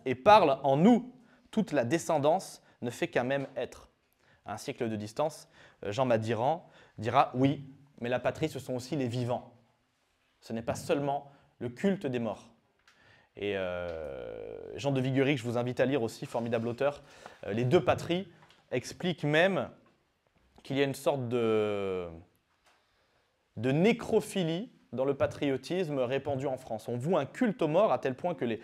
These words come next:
les monuments aux morts ont occulté toute forme de patriotisme vivant, fondé sur l'exaltation de la culture, de nos éléments traditionnels, de la défense de la gastronomie. Et c'est vrai que dans n'importe quel village, on voit le buste de Marianne,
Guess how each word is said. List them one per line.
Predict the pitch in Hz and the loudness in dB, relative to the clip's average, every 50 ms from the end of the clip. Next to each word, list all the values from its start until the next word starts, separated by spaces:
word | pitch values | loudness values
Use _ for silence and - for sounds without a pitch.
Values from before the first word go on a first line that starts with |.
| - - - - | -10 -14 -6 -2
les | 123 | 0
monuments | 147 175 208 202 190 185 185 180 165 | 2 4 4 4 2 2 2 4 2
aux | 156 | 4
morts | 165 190 214 170 | 4 4 2 2
ont | 143 - - - - _ - | 0 -4 -6 -12 -12 _ 0
occulté | 226 226 233 - - 190 160 - - 214 220 247 247 - - - _ _ _ _ _ | 0 0 0 0 -2 -2 -2 -2 -2 -2 -2 -2 -4 -12 -20 -20 _ _ _ _ _
toute | - - 165 - | -8 -8 -6 -2
forme | - 214 208 185 | 0 2 2 2
de | 160 | 2
patriotisme | 143 - 160 - - - 156 - - 202 165 147 151 143 | 4 2 2 2 2 0 -2 0 0 -2 -2 0 0 0
vivant, | 127 131 165 185 156 165 156 151 151 | 0 0 0 0 0 0 -2 -2 -6
fondé | - - 147 143 143 165 | -8 -6 -6 -2 -2 -4
sur | 160 - | -2 -2
l'exaltation | 143 131 123 131 135 131 139 - - 165 | -2 -2 0 -2 -2 -4 -4 -6 -6 -4
de | 143 | -2
la | 123 117 | -2 -2
culture, | 120 - 185 175 156 - - 135 - - - - - - - - - | -2 -2 -6 -6 -4 -4 -4 -4 -4 -6 -14 -20 -20 -20 -18 -12 -8
de | 117 | -6
nos | 117 117 | -4 -4
éléments | 123 127 131 139 139 | -2 -2 -2 -2 -4
traditionnels, | 131 - - 139 139 127 - - 165 139 131 127 120 | -6 -6 -6 -6 -6 -6 -4 -4 -2 -2 0 -2 -2
de | 110 | -2
la | 104 104 | -4 -4
défense | 113 113 - 139 | -6 -6 -6 -6
de | 123 | -4
la | 117 117 | -2 -2
gastronomie. | 117 139 139 - - 160 151 156 147 131 131 - - - - - - - - - | -2 -2 -4 -4 -4 -2 -2 -2 -4 -4 -8 -10 -12 -20 -20 -20 -20 -20 -14 -10
Et | 113 | -4
c'est | - 139 | 0 4
vrai | 139 185 | 4 4
que | 180 - 139 123 117 113 | 6 6 4 6 6 4
dans | 113 113 113 | 2 2 0
n'importe | 120 139 139 - 147 147 - | 0 0 2 2 0 0 0
quel | 156 127 113 | -2 -2 0
village, | 110 120 131 175 208 165 117 107 - - - - - _ _ - | 0 4 4 6 4 4 2 -4 -10 -12 -18 -20 -20 _ _ -8
on | 104 | -2
voit | 104 123 117 | 0 0 0
le | 104 | 0
buste | 107 139 135 - 131 | -2 -4 -6 -6 -4
de | 120 113 | -2 -2
Marianne, | 117 110 110 117 131 151 180 185 123 | -2 0 0 2 2 2 2 2 -2